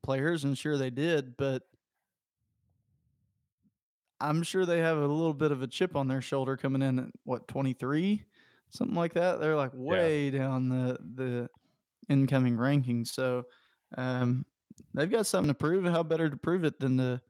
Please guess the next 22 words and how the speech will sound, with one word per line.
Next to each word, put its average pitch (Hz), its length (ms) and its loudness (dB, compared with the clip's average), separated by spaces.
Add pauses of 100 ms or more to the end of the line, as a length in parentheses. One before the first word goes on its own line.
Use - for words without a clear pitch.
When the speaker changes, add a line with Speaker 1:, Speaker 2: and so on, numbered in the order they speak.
(500)
Speaker 1:
beat 135 160 2
Arkansas? 139 580 0 (480)
Speaker 2:
Yeah. 101 160 2
Speaker 1:
So, 65 280 -2 (520)
uh, 127 220 -4
they'll 139 200 0
come 202 200 0
to 156 80 -2
play 151 260 2
for 123 120 -8
that 117 180 -2
game 120 220 -2
for 117 100 -12
sure. 135 340 -4 (460)
Speaker 2:
Yeah, 90 240 -4 (240)
I 98 100 0
hope, 113 320 -2
I'm 98 200 -8
not 120 100 2
sure 117 180 0
what 104 180 0
the, 87 300 -2